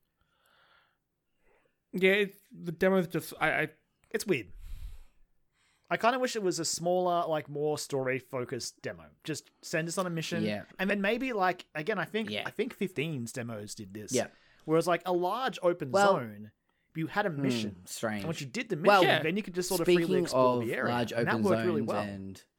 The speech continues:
Speaker 3: destroying lots of enemies.
Speaker 2: This one's just confusing.
Speaker 3: I've, <laughs> Avatar, yeah. Big, oh, Christ. Uh, so during the pre-show of
Speaker 1: Avatar
Speaker 3: the Game
Speaker 1: two, The Way of
Speaker 3: Awards,
Speaker 1: Water.
Speaker 3: um,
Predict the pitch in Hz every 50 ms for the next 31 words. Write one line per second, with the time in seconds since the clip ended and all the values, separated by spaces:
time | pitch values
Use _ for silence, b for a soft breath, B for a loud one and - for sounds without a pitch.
0 | _ _ _ _ _ _ _ _ _ - 110 - - 127 117 110 110 107 104 -
1 | 95 104 139 180 180 131 101 95 113 151 214 214 - - - _ _ - 135 -
2 | 208 175 - - 123 - - 104 90 - - 123 165 170 127 117 117 123 139 -
3 | 285 214 156 - _ _ _ _ _ _ _ _ _ _ _ _ _ _ _ _
4 | _ _ _ _ _ _ - - 131 139 165 156 131 170 185 175 - 175 170 165
5 | 160 156 147 - B B B B B B B - 139 139 127 117 104 - - _
6 | - - - _ _ _ _ - - - - - 156 117 - - - - - -
7 | 139 139 - _ _ _ _ _ _ _ _ _ _ _ _ - - - - 101
8 | 101 98 95 - - - - B B B B B B B B - 160 165 165 165
9 | 170 170 - - - _ _ _ _ _ _ _ _ _ - - - 214 214 214
10 | 208 202 151 - 240 254 262 262 254 226 226 220 214 214 214 214 214 214 208 214
11 | - - 208 285 - - - - - 175 180 165 151 - 156 151 139 143 127 131
12 | 143 143 143 135 131 - 139 135 131 127 117 117 120 120 123 120 117